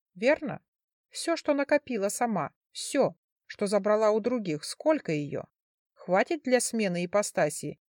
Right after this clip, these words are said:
или еще добавить?» «Заткнись», прошипела я сдавленно.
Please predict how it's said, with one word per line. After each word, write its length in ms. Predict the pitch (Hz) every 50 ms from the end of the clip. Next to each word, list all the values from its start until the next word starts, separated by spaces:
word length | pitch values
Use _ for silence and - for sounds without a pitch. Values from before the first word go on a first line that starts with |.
| _ _
или 180 | - 269 269 285
еще 340 | 285 294 - - - 220 165
добавить?» 580 | 147 156 151 151 156 143 135 131 - _ _ _ _ _ _ _ _ _ _ _ _ _ _ _ -
«Заткнись», 800 | 170 151 190 190 - - - 233 233 220 175 - - - - _ _ _ _ _ _ _ -
прошипела 520 | 165 170 170 - 180 175 - 190 185 185
я 180 | 175 180 185 185
сдавленно. 720 | 180 - 175 175 185 175 156 151 156 156 151 147 147 160